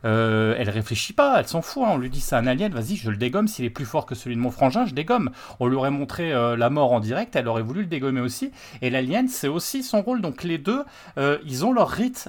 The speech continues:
à accomplir. Et ça, c'est plutôt intéressant. Donc du coup, on est vraiment, on se focalise sur une rencontre entre un homme et un prédateur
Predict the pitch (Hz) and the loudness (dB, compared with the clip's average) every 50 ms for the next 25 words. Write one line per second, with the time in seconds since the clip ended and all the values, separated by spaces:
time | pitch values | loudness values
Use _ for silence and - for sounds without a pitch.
0 | - 147 147 151 151 - - 180 180 - 175 170 160 147 117 - 120 110 - 240 | 0 4 4 4 4 2 0 -4 -4 -6 -8 -6 -6 -6 -4 -4 -4 -4 -2 -4
1 | 240 240 - 135 - 190 175 - 180 175 160 - 175 147 156 147 - - 277 262 | -4 -4 -6 -6 -6 -6 -6 0 0 0 0 0 -2 -2 -2 -2 -2 -2 -2 -2
2 | 202 139 131 127 156 - - - 277 247 190 170 180 180 - - - 170 190 233 | -2 -2 -4 -8 -10 -8 -4 -4 -2 -2 -2 -2 -2 -4 -4 -2 -2 0 0 0
3 | 247 247 - - 180 180 165 160 196 233 - - - 143 139 143 123 139 160 156 | 0 -2 -2 -4 -2 -2 -4 -4 -4 -6 -6 -8 -6 -4 -4 -2 -2 -2 -4 -2
4 | - 233 226 226 - 151 131 - 151 139 135 170 196 190 175 156 139 135 - - | -4 -4 -4 -4 -4 -6 -2 0 2 2 2 2 0 0 0 0 -2 -2 -4 -6
5 | 147 131 127 127 127 202 240 254 | -4 -2 -2 0 0 0 -2 -2